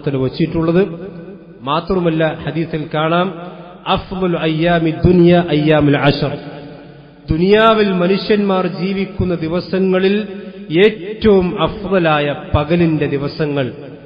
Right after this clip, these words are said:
അത് ഈ ദുൽഹിജ്ജ ഒന്ന് മുതൽ പത്ത് വരെയുള്ള, അല്ലെങ്കിൽ ഈ പതിമൂന്ന് വരെയുള്ള ദിവസങ്ങളാണ് എന്ന് റസൂലുള്ളാഹി സ്വല്ലല്ലാഹു അലൈഹി വസല്ലം പറഞ്ഞിട്ടുണ്ട്.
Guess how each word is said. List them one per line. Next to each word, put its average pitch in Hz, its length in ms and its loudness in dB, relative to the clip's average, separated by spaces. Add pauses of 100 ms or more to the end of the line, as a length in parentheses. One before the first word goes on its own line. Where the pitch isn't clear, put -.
(720)
അത് 156 560 -4
ഈ 143 160 -2
ദുൽഹിജ്ജ 135 500 -4
ഒന്ന് 131 320 2
മുതൽ 123 300 -2 (120)
പത്ത് 135 320 -4
വരെയുള്ള, 123 420 -2 (320)
അല്ലെങ്കിൽ 170 280 0
ഈ 165 100 -2
പതിമൂന്ന് 156 400 -2
വരെയുള്ള 131 340 -2
ദിവസങ്ങളാണ് 117 760 -8 (680)
എന്ന് 139 200 4
റസൂലുള്ളാഹി 156 580 6
സ്വല്ലല്ലാഹു 139 560 2
അലൈഹി 135 180 2
വസല്ലം 127 300 0
പറഞ്ഞിട്ടുണ്ട്. 117 500 0